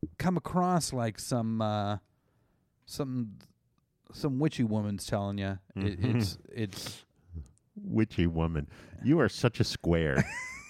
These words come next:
Speaker 2: <laughs> Goddamn hippies into witchy women.
Speaker 1: But you know what I mean.
Speaker 2: Yeah, I do.
Speaker 1: Uh,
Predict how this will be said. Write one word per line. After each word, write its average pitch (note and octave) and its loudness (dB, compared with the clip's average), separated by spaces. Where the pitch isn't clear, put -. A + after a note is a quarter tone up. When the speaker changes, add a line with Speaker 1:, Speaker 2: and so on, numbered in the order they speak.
Speaker 2:
<laughs> - -18
Goddamn B2+ 10
hippies C3 10
into C#3+ 10
witchy C#3+ 10
women. D#3+ 8
Speaker 1:
But A#3 8
you G#3+ 12
know G#3 12
what F#3 10
I C#3+ 8
mean. F#2 -2
Speaker 2:
Yeah, - 2
I F2 -2
do. D2+ -8
Speaker 1:
Uh, D#2+ 0